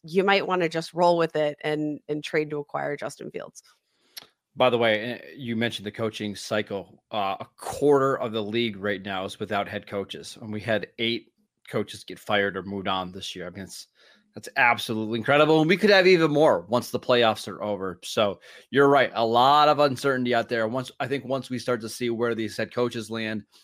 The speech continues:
Speaker 2: who these teams hire, I think that'll give us a better idea as to what Justin Fields' future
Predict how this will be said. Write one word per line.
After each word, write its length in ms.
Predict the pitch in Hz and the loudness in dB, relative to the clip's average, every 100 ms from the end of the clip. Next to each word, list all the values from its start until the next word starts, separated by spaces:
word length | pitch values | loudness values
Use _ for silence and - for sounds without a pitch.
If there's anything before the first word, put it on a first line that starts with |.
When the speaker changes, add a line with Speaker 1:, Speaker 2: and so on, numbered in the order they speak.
| _ _ | _ _
Speaker 2:
who 220 | - 147 | -2 0
these 260 | 143 135 - | 0 -2 -6
teams 240 | 123 113 | -6 -6
hire, 440 | - 123 113 101 - _ _ _ _ _ _ | 2 2 2 0 -6 _ _ _ _ _ _
I 100 | - | -2
think 260 | 131 160 139 | 2 4 4
that'll 200 | 143 131 | 4 6
give 160 | 123 117 | 4 0
us 140 | 107 | -4
a 40 | |
better 220 | 101 110 110 | -2 0 0
idea 380 | 107 98 104 | -2 -4 -6
as 140 | 98 - | -6 -8
to 100 | 110 | -10
what 320 | 104 131 131 | -2 -2 -2
Justin 400 | 123 123 - 107 | -4 -4 -4 -12
Fields' 720 | - _ 143 160 147 120 110 | -14 _ 2 4 4 -2 -10
future 600 | - 117 110 110 101 95 | -8 -8 -8 -8 -8 -8